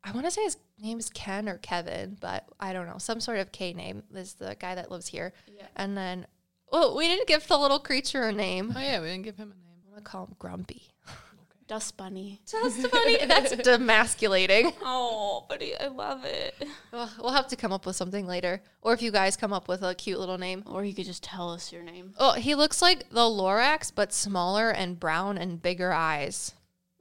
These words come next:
Speaker 1: I know
Speaker 2: That's
Speaker 1: that's
Speaker 2: wonderful.
Speaker 1: Oh.
Speaker 2: I think it's a good explanation.
Speaker 1: Fan art. If you guys
Speaker 2: <gasps>
Speaker 1: could draw that, that would be so cute. We'll put it on our website.
Speaker 2: Oh, for sure. I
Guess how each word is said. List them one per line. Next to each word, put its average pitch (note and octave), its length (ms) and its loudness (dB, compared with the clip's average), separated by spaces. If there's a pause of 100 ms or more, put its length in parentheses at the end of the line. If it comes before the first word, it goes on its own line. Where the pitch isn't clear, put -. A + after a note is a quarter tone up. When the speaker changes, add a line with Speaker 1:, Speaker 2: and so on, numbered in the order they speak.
(680)
Speaker 1:
I F#3 80 -8
know F#3+ 120 -4
Speaker 2:
That's G3+ 200 -2
Speaker 1:
that's G3 80 -4
Speaker 2:
wonderful. F3+ 640 -4 (180)
Speaker 1:
Oh. E4+ 160 10
Speaker 2:
I E4+ 40 8
think E4+ 140 6
it's D#4 80 0
a C#4 60 -2
good F#3 180 0
explanation. F3 840 -6
Speaker 1:
Fan D4 380 0
art. G3 320 -4 (380)
If D#4+ 100 -10
you B3+ 100 0
guys E4+ 160 6
Speaker 2:
<gasps> - 20 -4
Speaker 1:
could C4+ 220 0
draw F#3+ 320 2
that, F3 340 -2
that F3+ 100 -2
would A3+ 140 -4
be C4 100 -6
so A#3 440 -2
cute. C#4 320 0
We'll G3 80 -6
put A#3 180 -4
it A#3+ 60 -4
on C4+ 120 -2
our C4+ 140 0
website. G3 600 -6 (460)
Speaker 2:
Oh, G3+ 140 -2
for F#3+ 200 -8
sure. F3+ 500 -4
I F#3+ 120 -2